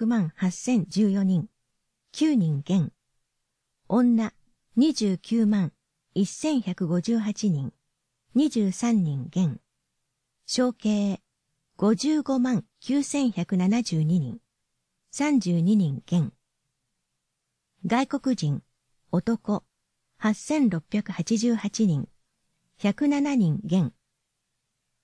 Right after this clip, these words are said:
女、八千七百九十二人、八十四人減。小計、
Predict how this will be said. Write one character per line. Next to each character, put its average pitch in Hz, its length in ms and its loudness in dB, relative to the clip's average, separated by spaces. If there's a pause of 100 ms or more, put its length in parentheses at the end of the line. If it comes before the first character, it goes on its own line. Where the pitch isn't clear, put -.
女、 220 460 2 (600)
八 214 160 0
千 277 380 0
七 208 100 2
百 220 240 0 (120)
九 254 260 0
十 160 220 -4
二 165 160 2
人、 131 220 -4 (760)
八 196 140 -2
十 269 140 -2
四 269 380 0
人 254 240 2
減。 170 300 0 (1080)
小 226 240 0
計、 202 460 -2